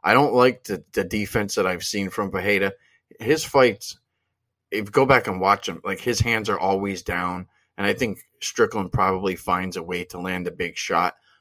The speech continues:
I'm surprised that Strickland's minus one twenty. I probably would have looked at him,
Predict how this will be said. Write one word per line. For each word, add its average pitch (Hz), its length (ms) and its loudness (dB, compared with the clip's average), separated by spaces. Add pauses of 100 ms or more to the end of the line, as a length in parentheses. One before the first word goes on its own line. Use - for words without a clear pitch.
(180)
I'm 117 180 2
surprised 107 480 2
that 87 60 -8
Strickland's 92 500 -2
minus 90 360 -4
one 90 200 -6
twenty. 90 360 -6
I 90 120 -2
probably 98 500 0
would 90 160 -6
have 85 140 -8
looked 90 220 -8
at 85 120 -8
him, 90 260 -10